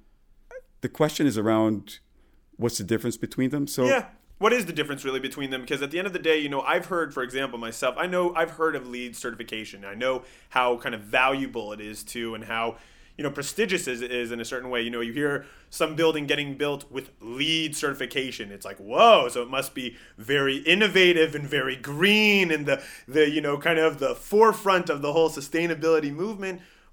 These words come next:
Speaker 2: But, you know, is it really? I mean, 'cause from what you're telling me, it's almost like weld is maybe more holistic in that sense. It's almost like kind of looking at a lot more, uh, parameters than leed might be.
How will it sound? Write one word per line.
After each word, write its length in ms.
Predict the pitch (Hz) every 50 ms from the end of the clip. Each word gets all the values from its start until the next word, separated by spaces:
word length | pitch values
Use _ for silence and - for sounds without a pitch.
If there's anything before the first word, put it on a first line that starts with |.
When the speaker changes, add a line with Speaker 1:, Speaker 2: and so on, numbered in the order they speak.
| _ _ -
Speaker 2:
But, 420 | 151 147 147 143 143 147 143 147
you 120 | 151 151
know, 420 | 151 147 143 139 135 131 127 127 - -
is 160 | - 139 131 117
it 80 | 113
really? 460 | 107 113 110 110 120 143 180 202 202 _ -
I 100 | 110 113
mean, 260 | 113 120 120 120 117 117
'cause 140 | 135 120
from 160 | 110 - 123 123
what 80 | 127
you're 120 | 151 175 170
telling 240 | 190 160 143 131
me, 160 | 131 131 127 127
it's 100 | 120 -
almost 300 | 120 120 117 113 - 120
like 140 | 110 101 -
weld 420 | 107 113 143 170 180 156 143 127
is 100 | 123 117
maybe 360 | 117 123 117 113 117 113 110 104 _
more 220 | - 113 113 113 113
holistic 440 | 110 110 123 151 151 - 165 156 -
in 80 | 110 98
that 180 | 95 87 90 92
sense. 280 | - 90 92 87 - -
It's 80 | -
almost 320 | 117 110 110 107 104 - -
like 180 | 107 107 104
kind 160 | - 110 110
of 140 | 107 107 101 - - - _ _
looking 320 | - 110 117 117 - 117 113
at 100 | 107 107
a 40 | 104
lot 320 | 107 110 117 120 120 -
more, 720 | 113 110 110 113 120 131 143 151 147 139 131 131 131 131 - _ _ _ _ -
uh, 320 | 110 107 104 104 107 107 107
parameters 680 | - - 123 139 165 180 - 120 117 117 120 117 110
than 420 | 113 117 117 113 113 110 107 110 117
leed 240 | 139 165 175 170 120
might 280 | 120 98 92 - -
be. 180 | - 87 -